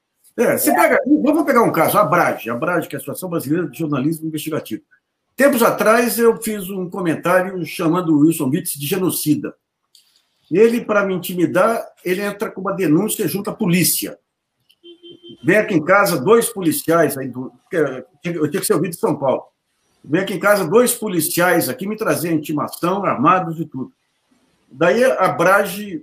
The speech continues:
Speaker 1: me liga alguém da abraj lá, querendo todos os dados. Aí eu até me, eu me espantei, porque eu, eu era crítico, sou crítico em relação à abraj, falei, "Uai, será que eles estão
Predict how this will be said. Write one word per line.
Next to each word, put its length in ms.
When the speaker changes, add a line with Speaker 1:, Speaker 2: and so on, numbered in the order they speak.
Speaker 1:
me 120
liga 160
alguém 220
da 100
abraj 460
lá, 200
querendo 320
todos 280
os 200
dados. 420
Aí 140
eu 120
até 200
me, 100
eu 300
me 180
espantei, 500
porque 180
eu, 120
eu 160
era 140
crítico, 260
sou 140
crítico 260
em 40
relação 300
à 20
abraj, 340
falei, 180
"Uai, 100
será 180
que 60
eles 100
estão 280